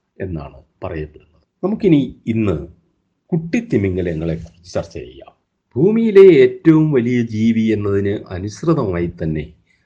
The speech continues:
തിമിംഗലങ്ങൾക്ക് നീണ്ട ഗർഭകാലവും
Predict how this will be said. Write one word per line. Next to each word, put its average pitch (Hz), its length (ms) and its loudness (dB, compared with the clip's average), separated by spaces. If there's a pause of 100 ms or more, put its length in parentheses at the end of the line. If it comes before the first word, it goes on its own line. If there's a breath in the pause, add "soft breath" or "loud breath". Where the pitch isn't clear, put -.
(180)
തിമിംഗലങ്ങൾക്ക് 107 840 -2 (440)
നീണ്ട 135 540 -2
ഗർഭകാലവും 87 1040 -6